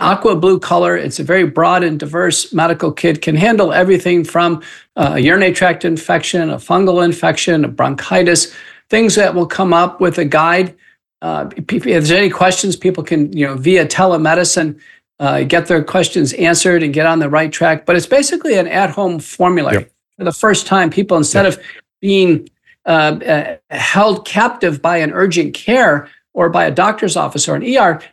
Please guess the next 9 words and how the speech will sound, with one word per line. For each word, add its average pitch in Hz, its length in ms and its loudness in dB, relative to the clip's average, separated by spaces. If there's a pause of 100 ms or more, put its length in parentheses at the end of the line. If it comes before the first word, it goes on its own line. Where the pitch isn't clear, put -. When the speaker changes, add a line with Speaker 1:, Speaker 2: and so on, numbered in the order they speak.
Speaker 1:
they 190 100 0
can 190 180 0
actually 185 680 2 (400)
do 220 160 2
this 190 220 2
themselves 160 420 -2
at 127 80 -8
home. 123 240 -10 (1400)
Speaker 2:
Right. 117 200 -4